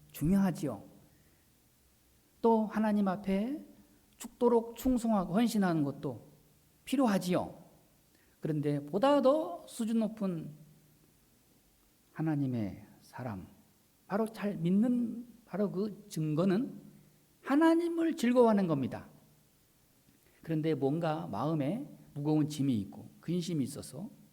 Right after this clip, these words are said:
그냥 하나님께 벌 받을까 봐 뭔가 죄책감만 가득하다. 그러면 이건 잘 믿는 사람이 아니에요.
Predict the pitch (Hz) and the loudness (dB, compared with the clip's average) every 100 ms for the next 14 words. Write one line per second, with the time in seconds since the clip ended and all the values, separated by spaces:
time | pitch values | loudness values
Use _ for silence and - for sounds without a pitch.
0 | _ _ _ _ _ _ 127 123 185 190 | _ _ _ _ _ _ -6 -6 -2 -2
1 | 185 151 151 147 147 135 135 131 127 120 | -2 -4 -4 -4 -6 -4 -2 -4 -6 -8
2 | 113 104 - _ _ _ _ _ _ _ | -8 -14 -16 _ _ _ _ _ _ _
3 | _ _ - 123 123 117 110 113 - - | _ _ -6 -2 -2 -4 -6 -14 -20 -12
4 | - - 147 - 139 131 190 170 - - | -12 -10 -10 -6 -6 -2 -4 -6 -12 -12
5 | 214 - - - 160 113 92 - - 220 | -12 -12 -16 -12 -10 -12 -14 -18 -6 -2
6 | 240 247 170 - - - _ _ - 208 | -2 -2 -4 -8 -20 -20 _ _ -4 -2
7 | 208 - 156 175 214 226 196 180 214 139 | -2 -4 0 6 6 6 0 0 -2 -4
8 | 110 98 80 80 | -8 -10 -12 -18